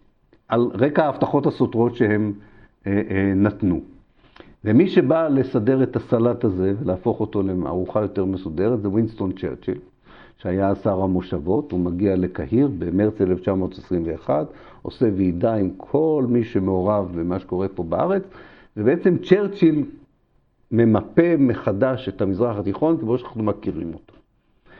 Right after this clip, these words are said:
ההחלטה הראשונה שלו היא להוציא את פייסל מחיפה, ולהעביר אותו לעיראק,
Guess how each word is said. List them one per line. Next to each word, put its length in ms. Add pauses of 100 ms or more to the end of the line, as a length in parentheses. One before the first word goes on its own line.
(240)
ההחלטה 340
הראשונה 500
שלו 500
היא 400
להוציא 300
את 80
פייסל 340
מחיפה, 540 (1160)
ולהעביר 440
אותו 300
לעיראק, 600